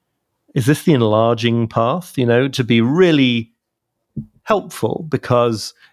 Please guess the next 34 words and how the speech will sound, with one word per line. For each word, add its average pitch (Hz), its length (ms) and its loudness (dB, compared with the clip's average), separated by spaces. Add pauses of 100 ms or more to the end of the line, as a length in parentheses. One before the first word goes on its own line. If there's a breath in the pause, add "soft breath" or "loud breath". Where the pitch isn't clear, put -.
it 147 140 -6
sort 135 240 0
of 113 220 -2 (420)
encourages 147 540 -2
you 143 80 -2
to 120 100 -6
keep - 400 -6
going 135 380 0
through 139 480 2
a 143 40 2
certain 156 580 -2
kind 120 460 -2
of 92 200 -6
difficulty, - 680 -6 (560)
and 113 160 -2
it 117 100 -6
distinguishes 120 640 -2
that 113 180 -2
from 117 160 -2
a 113 40 2
different - 420 -4
kind 107 240 -4
of 95 100 -10
difficulty. - 680 -8 (100)
So, 107 500 -2 (460)
you 110 80 -6
know, 90 200 -4 (540 soft breath)
I 123 60 -2
think 135 160 -2
relationships 107 640 -2
provide 104 300 0
a 101 40 -8
very 104 160 0
obvious 101 560 -2